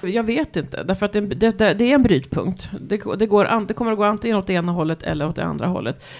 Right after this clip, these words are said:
Det kommer lite såna här, eh, eh, kommentarer just i, ehm, hur synd det är om de här männen som har blivit uthängda, som,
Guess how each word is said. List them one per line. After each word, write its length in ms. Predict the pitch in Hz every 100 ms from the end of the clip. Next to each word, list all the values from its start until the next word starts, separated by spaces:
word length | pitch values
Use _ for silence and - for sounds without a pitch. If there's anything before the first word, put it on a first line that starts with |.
| - -
Det 80 |
kommer 340 | 190 262 254 240
lite 240 | 214 175
såna 160 | 185 185
här, 460 | 180 160 151 147 127 - -
eh, 480 | 131 - - 131
eh, 520 | 117 64 53 - 92 131
kommentarer 520 | 202 190 185 180 180
just 380 | 170 170 - 165
i, 340 | 170 160 156 - _ _ - -
ehm, 460 | 185 170 165 160
hur 180 | 175 196
synd 400 | 190 247 233 208
det 60 | 180
är 40 |
om 60 | 165
de 100 | 170
här 120 | 170
männen 420 | 208 220 196 165
som 120 | -
har 80 | 165
blivit 300 | 165 165 175
uthängda, 640 | 180 - 247 214 - 101
som, 300 | 180 - 57